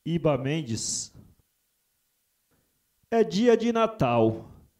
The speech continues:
A cidade amanheceu alegre no céu fresco e azul.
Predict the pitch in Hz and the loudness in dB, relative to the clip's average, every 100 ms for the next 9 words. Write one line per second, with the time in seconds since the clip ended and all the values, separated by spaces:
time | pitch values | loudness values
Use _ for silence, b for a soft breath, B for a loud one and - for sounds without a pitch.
0 | _ _ _ - 123 - 139 120 147 160 | _ _ _ -8 -6 -2 -2 0 2 2
1 | 160 175 180 185 185 - 190 180 135 127 | 2 0 -2 -2 -2 0 2 2 2 2
2 | 143 143 123 117 135 - - 170 156 - | 2 0 0 0 -2 -2 2 2 2 -2
3 | 131 139 139 - 160 180 208 202 117 113 | 0 2 0 -2 0 2 2 0 -2 -2
4 | 113 104 95 | 0 0 -4